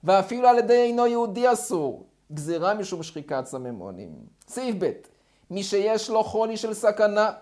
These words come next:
מצווה לחלל אליו את השבת. מה זה המצווה? למה יש מצווה? מותר. מה זה מצווה? אומר המשנה ברורה, "ואתה משום דכסיב וחי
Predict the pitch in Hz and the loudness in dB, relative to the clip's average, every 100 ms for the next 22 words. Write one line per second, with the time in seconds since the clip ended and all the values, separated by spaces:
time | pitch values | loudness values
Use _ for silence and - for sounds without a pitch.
0 | _ _ 175 196 196 - 175 143 190 214 | _ _ -8 -8 -8 -12 -10 2 4 4
1 | 214 208 214 202 208 208 208 202 202 196 | 2 -2 -2 0 2 6 6 6 2 0
2 | 185 196 165 - - _ _ _ _ - | 2 4 2 0 -14 _ _ _ _ -6
3 | 165 190 208 196 190 175 180 190 185 196 | -2 2 0 -2 -10 -2 2 4 4 2
4 | 190 185 180 151 170 170 170 302 247 143 | 0 -2 -12 -4 -4 -4 2 6 6 4
5 | 165 185 170 - 156 165 180 - _ _ | -4 -6 -10 -8 -2 -2 -2 -10 _ _
6 | - 147 214 233 208 208 190 180 196 202 | -10 -2 0 0 -2 -6 -2 2 4 4
7 | 226 247 - _ _ _ _ _ _ 165 | 2 -2 -10 _ _ _ _ _ _ 2
8 | 190 190 190 226 240 233 226 196 - 254 | 4 4 6 6 6 0 -4 -4 -6 -6
9 | 226 - 247 262 | -4 0 4 6